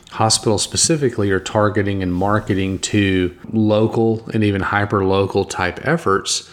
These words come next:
well, this becomes really interesting. And so if you know the most well thought of person in this small town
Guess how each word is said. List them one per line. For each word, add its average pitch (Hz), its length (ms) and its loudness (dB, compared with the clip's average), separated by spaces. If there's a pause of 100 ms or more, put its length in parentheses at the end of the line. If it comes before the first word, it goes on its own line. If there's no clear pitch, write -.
(280)
well, 120 100 2
this 123 180 2
becomes 113 400 0
really 107 380 2
interesting. 98 680 0
And - 120 -2
so 120 80 4
if 113 120 0
you 160 120 2
know 127 600 2 (260)
the 107 100 2
most 107 300 2
well 110 240 2
thought 110 340 0
of 104 260 0
person 113 400 0
in 98 140 -2
this 95 160 -2
small 104 600 2
town 101 640 -2